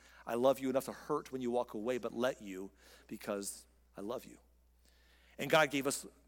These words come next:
life and existence and agency and redemption in the middle of the mess that freedom has caused and produced. And we can tell God, "Well, take away the consequences of life," but then he has to take away the ch-, the, the freedom of choice.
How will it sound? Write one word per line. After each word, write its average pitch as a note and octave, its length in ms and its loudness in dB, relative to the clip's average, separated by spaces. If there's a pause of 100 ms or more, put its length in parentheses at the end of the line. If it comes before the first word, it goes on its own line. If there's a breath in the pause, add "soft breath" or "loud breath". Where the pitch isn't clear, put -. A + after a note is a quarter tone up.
(200)
life F3 420 6
and A#2+ 80 -4
existence D#3 640 0
and G2+ 200 -8 (420 loud breath)
agency E3 800 0 (400 soft breath)
and A2 100 -8
redemption E3 560 2
in D#3 80 2
the C#3 60 -2
middle D#3 240 4
of D3+ 100 4
the A#2+ 80 -2
mess C#3+ 280 2
that - 280 0
freedom C#3+ 320 -2
has A#2+ 160 -2
caused D#3 480 -4 (640 soft breath)
and G#2+ 100 -10
produced. C3+ 500 -2 (480 loud breath)
And E3+ 120 2
we F#3 80 4
can F3+ 100 4
tell G#3 220 6
God, F3+ 160 8
"Well, D#3 80 6
take - 240 8
away G#3+ 160 8
the F#3 80 4
consequences F3+ 600 0
of C3+ 120 0
life," D#3+ 340 4 (240 loud breath)
but D3+ 80 0
then D#3+ 100 4
he E3 60 2
has C#3+ 60 2
to B2+ 40 0
take E3+ 220 -2
away D3+ 160 0
the B2+ 120 -2
ch-, - 280 -10
the, C3+ 120 -4
the C3 120 -10
freedom D3 540 -4
of - 100 -8
choice. - 580 -10